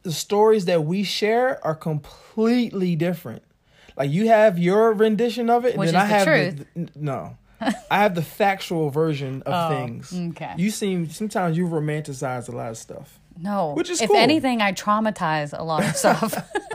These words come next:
Speaker 1: <laughs> Whatever. See? Romanticize, traumatize, whatever.
Speaker 2: So what did you do last week? What, you got anything good to share? Let's start there. Let's open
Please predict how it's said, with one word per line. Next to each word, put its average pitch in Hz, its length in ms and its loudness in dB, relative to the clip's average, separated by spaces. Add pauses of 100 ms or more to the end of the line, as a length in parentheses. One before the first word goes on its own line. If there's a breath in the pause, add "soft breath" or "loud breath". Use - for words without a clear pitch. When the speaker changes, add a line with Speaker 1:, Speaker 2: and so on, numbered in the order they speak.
Speaker 1:
<laughs> 640 280 -12
Whatever. 156 340 -6
See? 262 400 -2 (420 loud breath)
Romanticize, 214 800 4
traumatize, 196 600 0
whatever. 139 440 -4
Speaker 2:
So 285 180 0
what 294 140 2
did 320 180 -4
you 311 140 -2
do 254 260 -4
last 175 280 0
week? 156 220 -8
What, 185 140 -4 (160)
you 190 180 -12
got 190 160 -4
anything 180 540 -6 (320)
good 185 160 -4
to 185 80 -4
share? 190 300 0
Let's 208 160 -4
start 226 280 0
there. 190 400 2 (160)
Let's 220 180 4
open 226 240 4